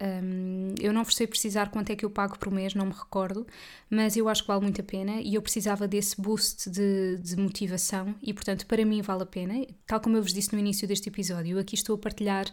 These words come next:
não no sentido de isto é que está certo, vocês têm que fazer isto, mas para já para vos,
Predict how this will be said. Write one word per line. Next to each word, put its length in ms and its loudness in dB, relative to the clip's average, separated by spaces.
não 200 6
no 80 6
sentido 520 2
de 360 2
isto 200 4
é 60 0
que 80 -2
está 160 0
certo, 320 0
vocês 240 0
têm 160 2
que 80 -4
fazer 260 -2
isto, 380 0
mas 500 4
para 120 4
já 200 2
para 200 2
vos, 160 0